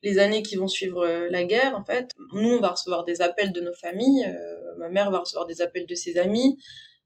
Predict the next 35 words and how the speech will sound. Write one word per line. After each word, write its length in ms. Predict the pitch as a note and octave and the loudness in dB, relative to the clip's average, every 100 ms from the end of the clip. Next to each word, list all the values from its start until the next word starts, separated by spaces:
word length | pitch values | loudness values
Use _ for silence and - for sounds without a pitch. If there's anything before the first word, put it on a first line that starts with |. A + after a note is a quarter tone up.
| - | -12
des 100 | F#3 | 0
femmes 460 | - A#3 C4 C4+ - | 8 8 8 2 -4
qui 140 | - | -10
vont 100 | F#3 | -8
lui 160 | E3+ E3+ | -4 -2
dire, 400 | F#3 A#3 C4 B3+ - - | 0 2 2 0 -8 -10
on, 280 | F3+ F3 - - | -8 -8 -12 -16
on 120 | F3+ F3+ | -12 -2
dort 400 | F3 A#3 C4 G3 | 6 8 8 4
avec 420 | E3+ G#3 A3+ - | 2 2 2 -6
trois 300 | - A3 A3 | 4 6 6
couches 240 | B3 A#3 | 0 -4
de 100 | G3+ | -4
pantalon. 480 | G3 G3+ G3 G3 G#3+ G#3 _ _ _ _ | -4 -2 0 0 -2 -8 _ _ _ _
Parce 240 | G3 F#3 | 6 6
qu'on 180 | - A#3 | 2 2
a 100 | G3 | 2
peur, 460 | F3+ A#3 A3+ A3+ - - | 4 6 6 4 -12 -12
on, 460 | E3+ E3+ E3 D#3+ D#3+ | -8 -6 -6 -8 -10
on 80 | F3+ | -8
sait 180 | - F#3 | -6 8
pas 160 | A3+ | 8
qui 200 | A#3 - | 8 4
rentre 300 | G#3+ G#3+ - | 0 -2 -2
dans 120 | G3 | -2
le 160 | G3 G3 | -2 -2
camp, 480 | G3 G#3+ A3+ A#3 - | -2 -2 -2 -6 -8
on 140 | F#3 | -8
sait 320 | F3+ - F3 - | -6 -4 -6 4
pas 140 | A3 | 6
qui 240 | A#3 - G#3+ | 6 2 -4
est 60 | |
qui, 480 | G3+ A3+ A3+ A#3 - - | -4 -4 -2 -2 -6 0
et, 180 | F#3 F3 | 4 4
euh, 220 | E3+ E3 | 4 -2